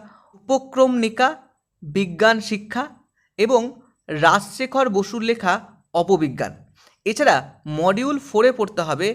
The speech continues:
বিজ্ঞান বিষয়ক উপন্যাস, যেখানে নারায়ণ সান্যালের লেখা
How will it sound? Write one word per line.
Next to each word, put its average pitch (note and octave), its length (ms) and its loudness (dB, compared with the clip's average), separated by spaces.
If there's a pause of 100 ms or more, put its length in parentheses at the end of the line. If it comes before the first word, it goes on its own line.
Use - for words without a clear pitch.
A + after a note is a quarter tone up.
(380)
বিজ্ঞান G#3+ 480 0 (140)
বিষয়ক G3+ 380 -2 (140)
উপন্যাস, A3+ 440 0 (400)
যেখানে G#3 400 0 (520)
নারায়ণ A#3 500 4
সান্যালের G3+ 480 0
লেখা F3+ 260 0